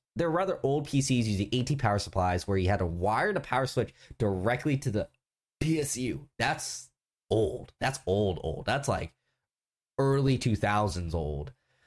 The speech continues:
Um, I forgot this crucial step. Plugged the P C in, expecting to power, and got nothing. I then bumped the twelve volt power s-, from power supply, and the next thing I remember was a bright blue white spark and smoke with a horrend-, horrendous arc noise.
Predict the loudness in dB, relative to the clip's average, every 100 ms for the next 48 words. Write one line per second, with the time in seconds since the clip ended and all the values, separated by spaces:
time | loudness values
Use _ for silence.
0 | _ _ 0 2 2 0 -2 -4 0 0
1 | 0 0 0 0 -2 0 -2 0 -2 -4
2 | -2 0 2 0 0 0 0 -2 -2 -2
3 | 0 -2 -2 0 2 2 0 0 0 0
4 | -2 0 -2 -4 -2 -2 0 2 2 2
5 | 0 -4 -4 -4 -4 -12 -4 0 2 4
6 | 2 2 0 2 2 0 -6 -14 -12 0
7 | 0 2 2 2 0 0 0 2 0 0
8 | 0 0 2 4 4 4 2 -2 0 2
9 | 2 0 -6 -4 2 4 4 2 2 2
10 | 0 -4 -6 0 0 0 -4 -2 -2 -2
11 | -6 -14 -2 -2 0 0 2 4 2 2
12 | 2 0 -2 -2 2 2 2 -2 0 0
13 | 0 -2 -4 -4 -6